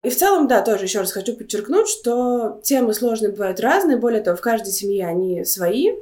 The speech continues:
И мы будем обсуждать, как говорить на любые сложные темы, если вы с такими столкнулись. Но поскольку секс и смерть у нас популярны, мы их будем упоминать <laughs> в своём обсуждении для наглядности.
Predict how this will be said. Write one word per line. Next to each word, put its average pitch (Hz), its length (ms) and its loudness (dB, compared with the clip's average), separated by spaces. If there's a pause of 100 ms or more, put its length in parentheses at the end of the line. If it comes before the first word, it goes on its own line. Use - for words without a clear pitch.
(140)
И 208 100 0
мы 254 180 2
будем 226 580 0
обсуждать, 196 760 -2
как 226 240 2
говорить 196 480 0
на 202 340 2
любые 202 460 2
сложные 175 460 -4
темы, 320 360 4
если 214 300 0
вы 180 100 -2
с 226 60 -2
такими 208 480 -4
столкнулись. - 640 -6 (340)
Но 330 220 4
поскольку 220 400 0
секс 196 280 0
и 180 40 -6
смерть 160 300 -2
у 180 40 -4
нас 175 140 -6
популярны, 302 440 2
мы 269 120 2
их 226 100 -2
будем 220 240 -2
упоминать 208 540 -2 (120)
<laughs> - 140 -4
в 233 80 -2
своём 190 300 2
обсуждении 247 520 2
для 233 200 2
наглядности. - 580 -2